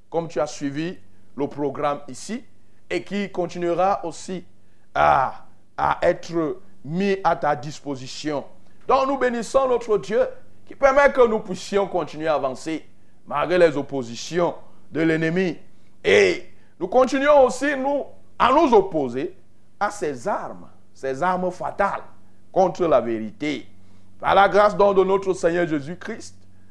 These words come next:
nous croyons que les uns et les autres sont en train de se préparer et se préparer de sorte que la route soit barrée, soit barrée à la distraction,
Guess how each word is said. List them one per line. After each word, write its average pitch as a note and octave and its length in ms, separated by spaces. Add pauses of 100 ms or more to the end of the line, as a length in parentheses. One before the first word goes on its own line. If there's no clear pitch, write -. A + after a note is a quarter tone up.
(160)
nous D#3+ 140
croyons F#3 640 (500)
que D#3 80
les F#3 320
uns G#3 140
et G#3 100
les F3 180
autres A3 300 (460)
sont F#3+ 360
en F3 140
train F3 300
de E3+ 100
se D#3 160
préparer F3+ 840 (560)
et D3+ 200
se E3+ 160
préparer D3+ 800 (460)
de C3 160
sorte E3+ 420
que E3 140
la D3+ 240
route C#3+ 200
soit C#3+ 280
barrée, D3 580 (400)
soit D3 200
barrée D#3+ 320
à E3 80
la D3+ 120
distraction, D3+ 840